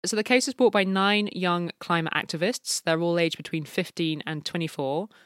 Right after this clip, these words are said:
So they are very much part of the generation that were going to have to work out a longer-term climate plan for Germany.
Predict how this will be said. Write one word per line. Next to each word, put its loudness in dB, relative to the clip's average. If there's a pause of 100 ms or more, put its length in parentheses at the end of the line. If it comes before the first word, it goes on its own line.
(140)
So -6
they 6
are 8
very 6
much -2
part 0
of -6
the -8
generation -2
that -2
were -2
going 0
to -8
have -6
to -8
work -4
out 0
a -2
longer-term -6
climate -6
plan -10
for -10
Germany. -6